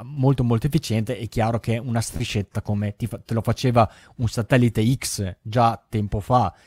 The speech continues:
che però è un satellite, eh, a caso era numericamente inferiore, purtroppo la strisciata c'è, eh, ed è il problema, insomma, che sta, ehm, così animando, muovendo tutta la, la comunità astronomica e,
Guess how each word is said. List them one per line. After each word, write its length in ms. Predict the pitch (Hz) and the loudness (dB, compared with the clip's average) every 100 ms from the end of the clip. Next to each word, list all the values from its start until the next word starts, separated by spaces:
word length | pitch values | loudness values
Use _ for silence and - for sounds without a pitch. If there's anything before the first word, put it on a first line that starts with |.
| _ | _
che 100 | - | -12
però 360 | 95 101 107 110 | -6 0 0 -2
è 100 | 101 | -8
un 100 | 92 | -8
satellite, 480 | 107 95 107 101 107 | -8 -6 -6 -4 -6
eh, 800 | 104 98 95 101 98 98 101 - | -8 -12 -10 -8 -8 -8 -10 -14
a 160 | - 87 | -16 -2
caso 440 | 127 117 95 90 | 2 4 2 -4
era 420 | 98 101 98 95 _ _ | -6 -4 -6 -8 _ _
numericamente 680 | 113 107 107 110 110 113 104 | -4 -2 -2 0 0 0 -2
inferiore, 460 | 110 170 107 110 - - - _ | -2 0 0 0 -2 -16 -20 _
purtroppo 680 | - 135 - 104 - 113 110 | 0 0 4 4 4 2 2
la 100 | 117 | -2
strisciata 720 | 104 - 113 - 101 - 110 - - - | -4 -2 -4 0 0 2 -2 -2 -18 -6
c'è, 320 | - 98 113 | -2 0 -2
eh, 440 | 110 92 92 92 - | -6 -6 -4 -8 -8
ed 240 | 110 110 | -10 -2
è 40 | 107 | 0
il 100 | 107 | 0
problema, 420 | 117 113 113 123 | -2 0 2 2
insomma, 340 | 104 - 107 98 - - - | 0 0 -2 -2 -6 -20 -16
che 400 | - 98 98 95 | -6 -2 -2 -4
sta, 460 | 92 110 104 101 - | -2 2 2 2 -4
ehm, 800 | - 101 95 90 87 87 85 87 | -8 -6 -6 -6 -8 -8 -10 -12
così 260 | - 95 107 | -10 -2 -2
animando, 580 | 92 101 110 113 101 95 | 0 0 2 4 2 0
muovendo 580 | 104 104 104 110 120 98 | -2 0 2 2 2 0
tutta 220 | 95 107 | -2 -2
la, 220 | 98 95 | -2 -2
la 100 | 95 | -4
comunità 400 | - 101 101 107 | -4 -4 -2 -2
astronomica 640 | 95 - 104 90 104 - 98 | -4 -4 -4 -4 -4 -4 -4
e, 300 | 95 104 | -2 -4